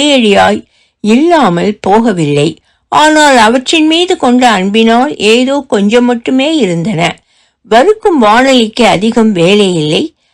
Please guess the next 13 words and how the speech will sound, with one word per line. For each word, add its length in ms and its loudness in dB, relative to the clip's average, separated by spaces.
அது 180 2
பிராய்லர் 760 0
கம்பிகளுக்கு 640 -2
பின்னால் 580 0
பயன்படுத்தப்படாமல் 1200 -2
கிடந்தது. 720 -2
பை 180 2
எனப்படும் 640 0
உணவு 360 0
வகைகள் 520 -2
மிக 300 2
அதிகமாக 640 0
இருந்தன. 680 -4